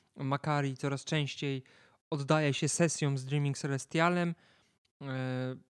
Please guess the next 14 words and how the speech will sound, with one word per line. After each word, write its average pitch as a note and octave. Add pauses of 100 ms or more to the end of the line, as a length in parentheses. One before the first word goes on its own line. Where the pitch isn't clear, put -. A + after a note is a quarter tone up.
(120)
który A#3
przekazuje F3
mu, E3+
że D#3+
w -
kierunku D#3
Ziemi C#3
zbliża B2+
się B2+
tajemnicza B2+
horda B2 (320)
złożona C3
z -
kosmicznych, C#3